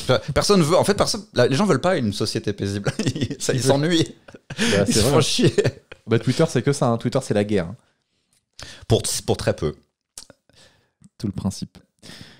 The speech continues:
Speaker 2: Et on finit avec la polémique du jour.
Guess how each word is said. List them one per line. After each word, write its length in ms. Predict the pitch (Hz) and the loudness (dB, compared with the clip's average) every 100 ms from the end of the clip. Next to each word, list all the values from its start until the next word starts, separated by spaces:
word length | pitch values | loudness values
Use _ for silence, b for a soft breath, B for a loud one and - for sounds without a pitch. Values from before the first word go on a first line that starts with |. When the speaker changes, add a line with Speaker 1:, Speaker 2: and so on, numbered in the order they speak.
| B - | B 0
Speaker 2:
Et 280 | 131 143 175 | 4 6 6
on 120 | 143 | 2
finit 300 | 135 - 143 | 2 2 4
avec 280 | 139 127 123 | 4 4 4
la 120 | 120 | 2
polémique 560 | 110 - 185 151 147 131 | 2 6 6 8 4 2
du 200 | 117 117 | 0 0
jour. 400 | 110 120 127 92 | 4 4 2 0